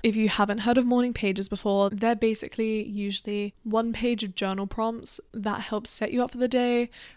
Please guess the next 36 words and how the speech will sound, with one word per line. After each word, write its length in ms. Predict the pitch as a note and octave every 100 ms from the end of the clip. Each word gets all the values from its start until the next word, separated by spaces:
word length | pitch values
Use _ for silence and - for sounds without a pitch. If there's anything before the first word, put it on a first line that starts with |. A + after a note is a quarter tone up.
| -
reflect 400 | - G#3+ - A3+
on 160 | G#3+
maybe 180 | G#3 G#3
the 120 | G3+
day 180 | G3 G3
before, 540 | G3 G#3+ A3 A3+ A3 -
and 260 | G3 F#3+ F#3+
organize 500 | G#3 G3 G3+ G3+ G3
the 100 | -
day 140 | G3+ G3
ahead 240 | F#3+ G#3+
of 120 | A3
you. 300 | A3 A3 A3 A3 - -
I 160 | G#3+ A3
actually 300 | A3 - A#3
use 400 | A3 G#3+ G3+ - -
journal 280 | G3+ G#3 G3+
pages 340 | G#3 G3+ G3+
that 100 | - -
I 140 | G#3+
created 480 | - A3 A3 A#3+ A#3
that 100 | A3
I 120 | G#3
have 180 | G3 G#3
on 80 | G3+
my 120 | F#3+
Etsy, 420 | G#3+ - - A3+ A3
which 140 | -
is 100 | G3+
always 260 | A3+ G#3+ G#3
linked 220 | G3+ -
below 200 | G#3 G3
in 240 | G3+ G#3
the 60 | G3+
show 260 | - A3
notes. 500 | A3+ A#3 A3+ - -